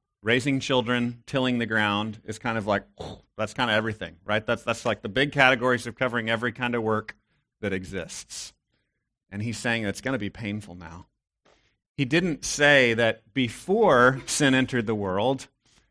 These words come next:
you wouldn't have to have kids. That's too hard. You wouldn't have to work. That's too hard,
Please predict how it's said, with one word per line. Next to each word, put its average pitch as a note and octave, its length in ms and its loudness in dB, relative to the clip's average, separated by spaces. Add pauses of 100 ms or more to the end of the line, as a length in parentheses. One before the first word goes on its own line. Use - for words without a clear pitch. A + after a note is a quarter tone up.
(240)
you E3 140 -2
wouldn't D#3+ 220 2
have D#3 260 4
to C3 80 -2
have G#2 240 0
kids. G#2 500 -2
That's - 240 0
too A#2+ 200 -4
hard. G2+ 300 2
You C#3+ 100 -2
wouldn't C#3+ 160 0
have D3 220 2
to B2+ 100 -4
work. A#2+ 340 4
That's C#3+ 260 4
too B2 140 -2
hard, G#2+ 480 2